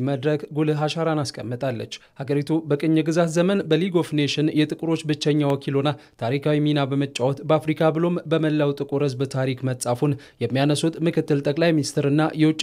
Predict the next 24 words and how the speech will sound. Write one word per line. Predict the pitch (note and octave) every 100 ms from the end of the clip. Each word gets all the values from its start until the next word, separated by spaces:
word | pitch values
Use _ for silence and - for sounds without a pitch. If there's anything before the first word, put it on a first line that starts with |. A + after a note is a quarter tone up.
| A3
ጉዳይ | D#3 D3+
ሚኒስትር | C3+ C3 - D3+ D#3
ደመቀ | D#3 D3+ D#3+ F#3+
መኮንን | F3 C#3 C3+ D3+ - -
አሁን | G#2+ D3
ላይ | D#3 D#3+
ሀገሪቱ | D#3 D#3+ E3 D#3+
የምትከተለው | G3 F3 D#3 D#3+ D3 C#3+ C3
ፖሊሲም | C3+ C#3+ C3 D#3 D3 -
የቀደመውን | - C#3+ C3+ D#3+ D#3+ D#3+
ጊዜ | D#3+ F3 -
መነሻ | D#3 D#3 D3 C#3+
በማድረግ | B2+ C3 B2+ C3+
መሆኑን | C3+ D3 D3+ B2
ያነሳሉ። | G2 - A#2+ A2 A2+ -
እሳቸው | _ - G3+ G#3
እንደሚሉት | D#3 C3+ C#3+ D#3 -
አሁን | D#3+ E3
ላይ | E3+ E3+ F3
የኢትዮጵያ | E3 E3 D#3+ A3
የውጭ | F#3+ -
ግንኙነት | D3+ D3+ D3 C#3+ C#3 C#3
ብሔራዊ | D3 D3+ C#3+ C#3+
ጥቅምን | - D3+